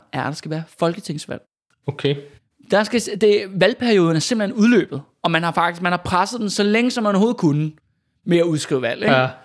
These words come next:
Speaker 1: Men nu falder man ligesom for den der skide paragraf i grundloven. Nu skal der være valg, og man er sådan, "Okay, hvad gør vi nu?" ikke? Og så, øh, går man selvfølgelig pænt op og spørger Werner Best, og Werner Best, han spørger Goebbels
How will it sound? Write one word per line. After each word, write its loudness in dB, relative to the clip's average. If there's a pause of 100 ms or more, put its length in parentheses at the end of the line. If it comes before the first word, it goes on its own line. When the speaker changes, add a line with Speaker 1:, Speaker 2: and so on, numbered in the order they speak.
(100)
Speaker 1:
Men 4
nu 6
falder 0
man 0
ligesom -2
for -2
den -4
der -2
skide -2
paragraf -2
i -14
grundloven. -2
Nu 2
skal -2
der 0
være 0
valg, -6
og -6
man -4
er -4
sådan, -10
"Okay, -6 (280)
hvad -8
gør -8
vi -12
nu?" -10
ikke? -6 (560)
Og 4
så, 2
øh, 0
går 2
man -2
selvfølgelig 0
pænt -2
op 0
og -4
spørger 0
Werner 0
Best, -2 (280)
og 0
Werner 2
Best, 0
han 0
spørger 2
Goebbels 2